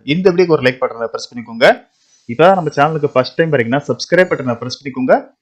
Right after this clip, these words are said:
கூடவே பெல் ஐகான் பட்டனையும் பிரஸ் பண்ணிக்கோங்க. வாங்க வீடியோக்குள்ள போகலாம்.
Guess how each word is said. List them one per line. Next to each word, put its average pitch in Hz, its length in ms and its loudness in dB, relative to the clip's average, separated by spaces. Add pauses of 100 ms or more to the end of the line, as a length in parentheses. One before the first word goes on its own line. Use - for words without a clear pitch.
கூடவே 208 400 4
பெல் 165 160 -2
ஐகான் 151 360 2
பட்டனையும் 160 260 -4
பிரஸ் 139 280 -6
பண்ணிக்கோங்க. 113 440 -4
வாங்க 170 500 0
வீடியோக்குள்ள 160 440 -2
போகலாம். 143 720 0